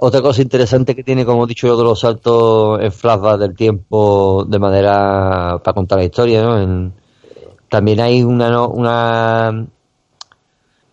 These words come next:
eh, no novedad, porque tampoco es nuevo, pero sí que hay rollo de bucle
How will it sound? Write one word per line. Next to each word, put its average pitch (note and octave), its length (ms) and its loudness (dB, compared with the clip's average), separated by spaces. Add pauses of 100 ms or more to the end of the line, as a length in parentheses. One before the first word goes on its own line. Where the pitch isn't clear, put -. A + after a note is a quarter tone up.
(160)
eh, F2+ 240 -4
no F2+ 220 -4
novedad, G2+ 320 2
porque A2 160 2
tampoco F#2+ 300 -2
es F#2 60 -2
nuevo, B2 420 0
pero G#2+ 180 0
sí A2 120 -2
que A2+ 100 0
hay A#2+ 300 0
rollo A2+ 280 2
de A#2 120 4
bucle G#2+ 880 2